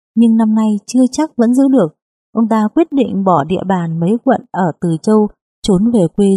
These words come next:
dưỡng lão. May mà sau lưng Tào Tháo ở Duyện Châu lại xảy ra chuyện bọn Trần Cung, Trương Mạo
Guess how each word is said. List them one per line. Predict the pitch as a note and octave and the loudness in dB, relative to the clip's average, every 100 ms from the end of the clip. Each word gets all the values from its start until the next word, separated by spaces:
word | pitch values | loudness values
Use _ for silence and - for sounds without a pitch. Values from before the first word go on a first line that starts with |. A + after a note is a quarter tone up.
| F#3 | 0
dưỡng | G#3 | -2
lão. | A3 F#3 B3 - _ _ _ _ | -2 -2 -6 -8 _ _ _ _
May | G#3+ G#3+ G#3 | -4 -2 -2
mà | G3+ E3+ | -2 -2
sau | B3 A#3 | 0 0
lưng | A#3 A#3 | 0 0
Tào | G3+ D#3+ | -2 -4
Tháo | E3+ E3 G#3+ | -6 -6 -6
ở | A3+ D#3+ | -4 -4
Duyện | D3+ - | -4 -8
Châu | - G#3 G3+ - _ _ | -4 -2 -2 -4 _ _
lại | G3+ | -4
xảy | G3+ G3+ | -2 -2
ra | E3 B3 C4 B3+ - | 0 -2 -2 -4 -4
chuyện | - - _ _ _ | -4 -4 _ _ _
bọn | A3 G3+ F#3+ | 0 0 -2
Trần | G#3 F#3 F3+ | -2 -2 -2
Cung, | C4+ C#4 C4+ | 0 0 -2
Trương | - C#4 B3 | 0 0 2
Mạo | A#3+ F#3 | 0 -2